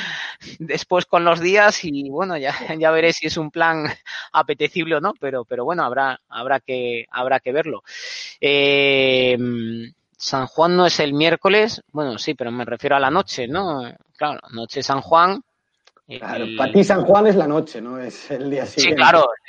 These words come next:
Speaker 1: yo soy de noche,
Speaker 2: Claro,
Speaker 1: sí, sí,
Speaker 2: claro.
Speaker 1: sí. <laughs> Tú también, <laughs> o sea, no
Speaker 2: Sí,
Speaker 1: me
Speaker 2: sí,
Speaker 1: vengas
Speaker 2: sí, yo no conozco San Juan de día.
Speaker 1: Pero, pero bueno, así que nada, Dani, que, pues lo dicho, que ha sido un placer, que tenías un montón de partidos, ¿no? Tú esta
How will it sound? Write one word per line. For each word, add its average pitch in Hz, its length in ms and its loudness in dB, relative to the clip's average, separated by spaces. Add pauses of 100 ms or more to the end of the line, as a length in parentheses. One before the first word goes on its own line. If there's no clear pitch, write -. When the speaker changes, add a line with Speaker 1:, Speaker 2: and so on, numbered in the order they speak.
(140)
Speaker 1:
yo 151 60 0
soy 165 340 2
de 156 160 4
noche, 147 420 -2
Speaker 2:
Claro, 131 140 -6
Speaker 1:
sí, 143 100 -6
sí, - 140 -4
Speaker 2:
claro. 143 120 -2
Speaker 1:
sí. - 80 -6 (1300)
<laughs> 170 880 0
Tú 151 80 4
también, 151 380 2
<laughs> - 280 0
o 185 40 0
sea, - 240 0
no 160 120 -2
Speaker 2:
Sí, 175 80 2
Speaker 1:
me 175 120 8
Speaker 2:
sí, 170 80 4
Speaker 1:
vengas 165 160 2
Speaker 2:
sí, 160 80 6
yo 156 160 6 (140)
no 160 80 -2
conozco 160 360 2
San 143 160 -4
Juan 156 300 0
de 143 80 0
día. 165 220 2 (560)
Speaker 1:
Pero, 147 880 4
pero 131 200 0
bueno, 156 400 0
así 143 340 -2
que 147 340 2
nada, 175 280 4
Dani, 190 420 4
que, 131 920 -2
pues 131 120 -12
lo 131 80 -8
dicho, 185 320 -2
que 175 80 0
ha 151 40 2
sido 170 180 -6
un 185 80 -6
placer, 175 420 0
que 139 120 -4
tenías 151 320 -2
un 196 100 -6
montón 185 320 -4
de 208 80 0
partidos, 160 480 -2
¿no? 185 160 -4
Tú 175 160 -6
esta 165 320 2